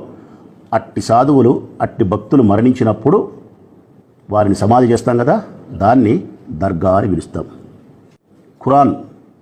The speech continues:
ఖురాన్ ఆజ్ఞ అంటే అల్లా ఆజ్ఞ. ఖురాన్ సృష్టించినది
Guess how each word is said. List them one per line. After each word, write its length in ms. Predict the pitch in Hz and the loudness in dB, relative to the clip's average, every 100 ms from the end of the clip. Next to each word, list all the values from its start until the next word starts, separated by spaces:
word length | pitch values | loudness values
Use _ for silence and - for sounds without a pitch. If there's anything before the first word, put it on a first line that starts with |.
| _ _ _ | _ _ _
ఖురాన్ 280 | - 131 139 | -2 2 4
ఆజ్ఞ 240 | 127 123 120 | 2 2 0
అంటే 220 | 107 120 196 - | 0 0 -2 -6
అల్లా 200 | - 117 | -2 0
ఆజ్ఞ. 280 | 135 113 110 87 - - - - - - _ _ _ _ _ _ _ _ | 2 0 -4 -8 -12 -20 -20 -20 -20 -20 _ _ _ _ _ _ _ _
ఖురాన్ 300 | 117 131 143 | -2 2 2
సృష్టించినది 720 | 139 - 151 139 135 131 110 | 0 0 2 4 4 4 4